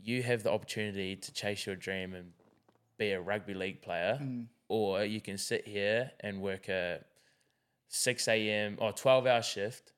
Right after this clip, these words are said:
Speaker 1: You can work a twelve-hour shift doing a bricklayer and a chippy and all this sort of stuff. And then she goes, and then she did finish with,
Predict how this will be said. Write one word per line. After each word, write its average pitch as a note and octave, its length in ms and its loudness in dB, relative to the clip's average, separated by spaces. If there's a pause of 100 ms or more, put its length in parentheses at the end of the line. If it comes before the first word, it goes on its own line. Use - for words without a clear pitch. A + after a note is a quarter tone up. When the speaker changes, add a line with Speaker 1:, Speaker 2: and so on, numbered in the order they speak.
Speaker 1:
You G#2+ 100 -8
can G#2+ 140 -4
work G#2+ 160 -2
a F2+ 40 -8
twelve-hour A#2+ 460 4
shift A2 320 -4
doing G2+ 200 0
a F#2 40 -4
bricklayer G2+ 480 0
and G2 80 -2
a F#2+ 60 -6
chippy F#2+ 420 -4
and F#2 80 -4
all G2 80 -2
this G2 120 -4
sort G2 120 -8
of - 40 -10
stuff. F#2 340 -4
And A#2 100 0
then B2 80 0
she A2+ 140 -2
goes, A2+ 340 2
and B2 120 2
then C#3 120 2
she D3+ 140 0
did E3 180 2
finish C3 340 -2
with, A2+ 200 -2